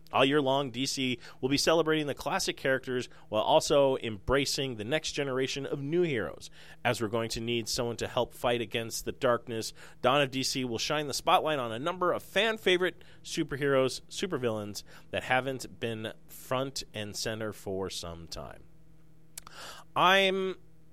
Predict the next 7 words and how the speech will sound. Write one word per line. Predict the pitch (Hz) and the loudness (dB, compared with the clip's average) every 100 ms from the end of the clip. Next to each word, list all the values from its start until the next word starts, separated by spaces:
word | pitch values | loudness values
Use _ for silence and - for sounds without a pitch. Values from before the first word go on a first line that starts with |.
| - - - - - - - - | -20 -20 -20 -20 -20 -20 -4 4
okay. | 233 170 98 - - - - - - - - - - | 4 4 0 0 -12 -20 -20 -20 -20 -20 -20 -20 -2
The | 196 | 0
problem | - 240 247 240 220 180 | 4 6 8 8 4 6
that | 165 | 8
I | 147 120 | 8 4
have | 104 69 - - - | 2 -2 -6 -16 -18
<laughs> | - 120 | -14 -14